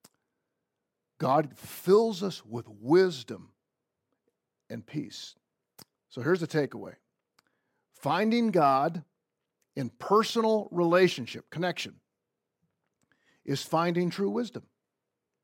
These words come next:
Finding God in personal relationship is finding true wisdom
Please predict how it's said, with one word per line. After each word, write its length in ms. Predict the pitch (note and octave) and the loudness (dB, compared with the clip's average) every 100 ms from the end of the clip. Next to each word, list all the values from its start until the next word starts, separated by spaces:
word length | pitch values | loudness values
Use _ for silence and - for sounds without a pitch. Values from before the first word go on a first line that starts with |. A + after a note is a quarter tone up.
| _ _ | _ _
Finding 500 | - C#3 F3+ G#3+ A#3 | -4 0 0 2 2
God 320 | F3 F3+ F#3 F3+ | 4 4 4 2
in 120 | C3 | -4
personal 680 | - G3 G#3 - A#3 A3+ G#3+ | -2 2 2 0 -4 -4 -4
relationship 960 | D3 C#3+ C3+ E3 G3+ - C#3 A#2 A2+ - _ _ _ _ _ - | -4 -2 0 2 2 0 -8 -10 -14 -14 _ _ _ _ _ -10
is 140 | C3+ | -10
finding 460 | - D#3 E3 D#3+ D3+ | -2 0 0 -2 -4
true 240 | - G3 | -4 -4
wisdom 500 | F3 A#2+ - A2 G#2+ | -2 -4 -8 -12 -14